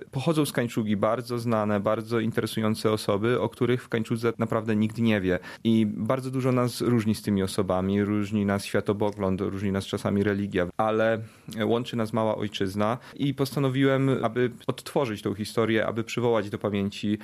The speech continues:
ponieważ wiele osób, które w tej książce s-, jest opisanych, e, w tym Abraham Brill, światowej sławy psychoanalityk, w tym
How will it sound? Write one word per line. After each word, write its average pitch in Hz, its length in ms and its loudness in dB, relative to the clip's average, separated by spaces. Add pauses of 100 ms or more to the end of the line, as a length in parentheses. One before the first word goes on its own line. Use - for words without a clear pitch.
(140)
ponieważ 110 680 2
wiele 117 280 2
osób, 113 400 -4
które 98 380 2
w 104 120 -8
tej 104 140 -6
książce 107 420 -2
s-, - 140 -6
jest 107 220 -2
opisanych, 104 640 0 (300)
e, 104 180 0
w - 80 -16
tym 104 360 2
Abraham 104 440 0
Brill, 104 240 0
światowej 98 420 -2
sławy 95 380 -2
psychoanalityk, 110 880 -2
w - 60 -20
tym 95 280 -2